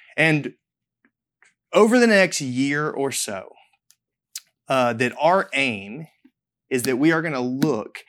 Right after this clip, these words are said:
at the origin of the universe. <laughs>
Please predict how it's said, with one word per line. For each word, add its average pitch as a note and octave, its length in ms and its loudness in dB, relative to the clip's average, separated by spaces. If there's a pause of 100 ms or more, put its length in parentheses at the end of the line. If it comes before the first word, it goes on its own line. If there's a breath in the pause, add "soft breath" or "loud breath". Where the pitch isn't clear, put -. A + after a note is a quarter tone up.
(180 loud breath)
at C3 260 0
the B2+ 140 -2 (220)
origin A#2 720 2 (120)
of A#2 420 -6 (140)
the G#2+ 480 -6 (320)
universe. F#2+ 920 -8
<laughs> - 40 -20